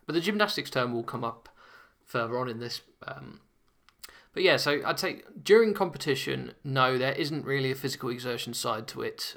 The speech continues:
um, not in a sporting way. Um, however, when training for bodybuilding, there are masses, masses of physical exertion, you know, lifting weights, um, all, you know,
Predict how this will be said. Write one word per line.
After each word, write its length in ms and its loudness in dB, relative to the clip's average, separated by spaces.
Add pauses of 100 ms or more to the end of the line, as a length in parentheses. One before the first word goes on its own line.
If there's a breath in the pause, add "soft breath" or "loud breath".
um, 420 -6 (600)
not 220 0
in 60 0
a 40 0
sporting 640 -4
way. 320 -10 (460 loud breath)
Um, 400 -10 (520 loud breath)
however, 680 2 (220)
when 280 -2
training 580 -2
for 500 0
bodybuilding, 840 -10
there 240 -4
are 80 -6
masses, 840 -4
masses 460 -2
of 100 -10
physical 400 -8
exertion, 580 -10
you 80 -10
know, 120 -10
lifting 400 -4
weights, 640 -4
um, 260 -14
all, 240 -6
you 120 -18
know, 220 -14